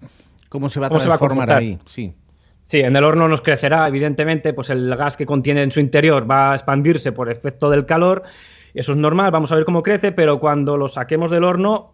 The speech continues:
Speaker 2: va a bajar. Es normal, porque no tiene levadura y porque no tiene harina. Una cucharada,
Speaker 1: Sí,
Speaker 2: una cucharada
Speaker 1: un
Speaker 2: y nada
Speaker 1: poquito.
Speaker 2: es nada. Pues entonces es normal que nos baje. Cuando lo, nos pase esto, no preocuparse porque es lo habitual.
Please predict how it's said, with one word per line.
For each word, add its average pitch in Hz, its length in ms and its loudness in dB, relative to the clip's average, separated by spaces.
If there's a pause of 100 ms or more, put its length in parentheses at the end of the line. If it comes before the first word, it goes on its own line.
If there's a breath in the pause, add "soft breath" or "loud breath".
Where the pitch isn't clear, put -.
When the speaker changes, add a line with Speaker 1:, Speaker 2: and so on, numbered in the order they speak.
(160)
Speaker 2:
va 135 180 -2
a 135 40 0
bajar. 131 420 -2 (160)
Es 190 160 0
normal, 170 560 2 (160 loud breath)
porque 139 180 -4
no 165 80 -2
tiene 220 160 0
levadura 226 540 0
y 180 80 -8
porque 156 320 0
no 196 100 0
tiene 202 220 0
harina. 160 480 0
Una 127 160 -14
cucharada, 123 480 -8
Speaker 1:
Sí, - 140 -10
Speaker 2:
una 127 120 -4
cucharada 131 360 -4
Speaker 1:
un 135 40 -2
Speaker 2:
y 135 40 -2
nada 147 180 -2
Speaker 1:
poquito. 143 60 -2
Speaker 2:
es 131 80 -4
nada. 127 240 -4 (320 soft breath)
Pues 131 180 -6
entonces 165 300 -2
es 190 80 0
normal 185 340 0
que 185 80 0
nos 151 160 2
baje. 170 300 0
Cuando 151 320 2
lo, 156 240 0
nos 156 160 -4
pase 233 240 -2
esto, 165 420 -2
no 175 160 -2
preocuparse 220 540 2
porque 190 340 0
es 202 80 -2
lo 226 80 0
habitual. 180 380 2